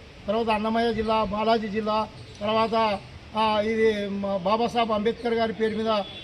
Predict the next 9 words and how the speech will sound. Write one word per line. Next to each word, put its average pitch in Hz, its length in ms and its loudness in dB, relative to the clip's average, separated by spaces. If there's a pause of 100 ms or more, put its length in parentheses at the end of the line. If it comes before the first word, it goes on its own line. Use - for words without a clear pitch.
(160)
జిల్లాలు 233 280 4
ఏర్పాటు 220 320 0
చేసి 226 380 2
దేశానికి 220 440 0
ఆదర్శంగా 214 640 0 (320)
ఆంధ్రప్రదేశ్ 226 460 0
రాష్ట్రంలో 220 400 -2
ఏర్పాటు 214 320 -2
చేసినారు. 214 500 0